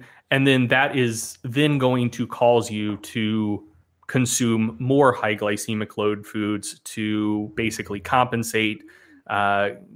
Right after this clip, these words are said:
get your blood glucose levels back up, um,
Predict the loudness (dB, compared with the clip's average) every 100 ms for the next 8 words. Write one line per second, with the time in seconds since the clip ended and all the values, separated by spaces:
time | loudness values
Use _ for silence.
0 | -2 0 0 -2 0 0 0 -4 -4 -6
1 | -2 -2 -4 -6 -6 -4 2 4 4 2
2 | -14 -20 _ -6 -2 0 -2 -6